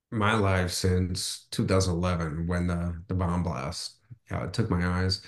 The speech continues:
I've kind of been my own case study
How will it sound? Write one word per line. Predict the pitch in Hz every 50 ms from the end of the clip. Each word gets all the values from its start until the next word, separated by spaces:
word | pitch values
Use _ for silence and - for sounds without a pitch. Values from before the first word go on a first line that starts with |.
| - - - - _ _ _ _ _ _ _ _ _ _ _ _ _ _ _ -
I've | 101 95 101 117 131 - -
kind | - - 123 127 143 147
of | 143 127 107 98
been | 107 104 101 101
my | 95 90 92
own | 92 92 95 95 92 92
case | - - - 95 92 90 92
study | - - - 101 90 87 95 95 98 101 98 -